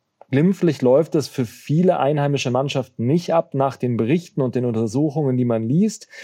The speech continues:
Also oft ist es so, dass diese lokalen Mannschaften teilweise wie Leibeigene gehalten werden, dass die Betreiber der Schiffe die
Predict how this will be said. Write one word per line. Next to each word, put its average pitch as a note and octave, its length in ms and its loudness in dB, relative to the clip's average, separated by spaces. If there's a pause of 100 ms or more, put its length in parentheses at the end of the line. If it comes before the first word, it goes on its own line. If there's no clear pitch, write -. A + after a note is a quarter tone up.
(320)
Also A2+ 240 0
oft C#3+ 260 2
ist C3 140 0
es C3+ 160 0
so, C3+ 180 4
dass B2 220 0
diese A#2 480 0 (340)
lokalen B2 440 0
Mannschaften B2 540 -2
teilweise A2+ 380 0
wie A2+ 80 0
Leibeigene B2+ 840 2
gehalten B2 500 -2
werden, A#2+ 420 0 (360)
dass - 280 -4
die A2 360 0 (320)
Betreiber C3+ 720 0
der B2 140 2
Schiffe B2+ 440 -2
die A2 280 -2